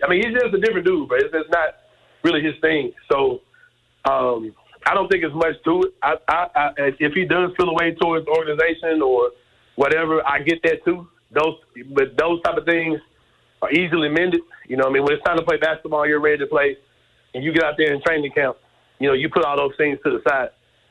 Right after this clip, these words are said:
But, um, I don't really think it's that much to really stress about. But I think it could be a real thing. I think it could be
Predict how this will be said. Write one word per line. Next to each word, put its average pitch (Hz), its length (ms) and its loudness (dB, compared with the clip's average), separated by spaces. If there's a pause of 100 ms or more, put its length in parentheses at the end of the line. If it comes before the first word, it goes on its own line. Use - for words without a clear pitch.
(300)
But, 135 260 0
um, 120 400 -2
I 143 80 2
don't 160 120 2
really 143 160 -2
think 147 160 0
it's 127 140 -4
that 143 120 2
much 135 240 -2
to 123 140 -10
really 131 260 0
stress 175 240 0
about. 151 300 -2 (380)
But 208 100 2
I 247 60 -2
think 220 120 -2
it 190 80 -2
could 185 120 2
be 170 100 2
a 156 80 0
real 139 200 0
thing. 147 360 -2
I 143 80 0
think 160 180 -2
it 147 140 -4
could 135 140 -2
be 151 220 0